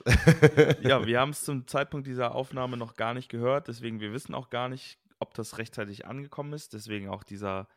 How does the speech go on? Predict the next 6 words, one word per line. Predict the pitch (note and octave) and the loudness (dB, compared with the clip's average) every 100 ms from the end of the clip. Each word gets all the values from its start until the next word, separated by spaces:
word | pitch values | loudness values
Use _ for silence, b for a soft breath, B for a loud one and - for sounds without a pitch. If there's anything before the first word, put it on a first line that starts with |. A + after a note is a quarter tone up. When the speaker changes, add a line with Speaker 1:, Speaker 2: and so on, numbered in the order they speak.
| _ _ _ _ _ _ _ | _ _ _ _ _ _ _
Speaker 2:
Anfang, | - A2 A2 G#2+ G#2 G#2 A2 _ _ _ | -6 -6 -2 -2 -2 -4 -8 _ _ _
dieser | G#2 | -6
Beginn | G2 G2+ A2 A2 A2 A2 _ _ _ _ _ _ | -4 -4 -4 -4 -4 -8 _ _ _ _ _ _
mit | - - | -12 -8
dem | - G3+ G2+ _ _ _ _ _ _ | -6 -6 -10 _ _ _ _ _ _
Rätsel. | A2 A#2 - A#2 A2+ | -8 -6 -8 -10 -10